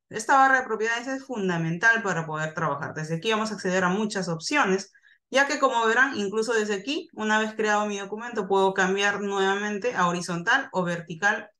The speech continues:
mi documento. ¿Sí? Caja de herramientas, pues, es la de la izquierda, ¿no? La izquierda, nuestra caja de herramientas, ¿sí? Luego tenemos el, bueno, l-, la barra estándar, que nos permite también visualizar,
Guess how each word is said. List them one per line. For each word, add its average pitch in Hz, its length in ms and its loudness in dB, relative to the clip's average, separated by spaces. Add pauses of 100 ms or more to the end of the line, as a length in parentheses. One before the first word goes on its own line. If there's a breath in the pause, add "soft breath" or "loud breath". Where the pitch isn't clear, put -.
mi 196 240 -4
documento. 139 580 -6 (760)
¿Sí? 190 260 -8 (100)
Caja 247 300 4
de 254 100 8
herramientas, 269 760 4
pues, 208 440 -2
es 165 200 -2
la 185 120 0
de 190 180 0
la 190 120 -2
izquierda, 196 640 -2 (140)
¿no? 277 160 -6
La 185 80 -6
izquierda, 214 440 -2
nuestra 180 400 0
caja 190 440 2
de 180 200 -4
herramientas, 151 640 -6
¿sí? 233 240 -10 (440 loud breath)
Luego 214 300 4
tenemos 220 720 0
el, 165 680 0
bueno, 170 360 -4
l-, 156 280 -8 (140)
la 160 380 4
barra 185 300 4
estándar, 226 680 2 (560)
que 170 80 -8
nos 160 160 -6
permite 202 420 -2
también 202 400 -2
visualizar, 170 720 0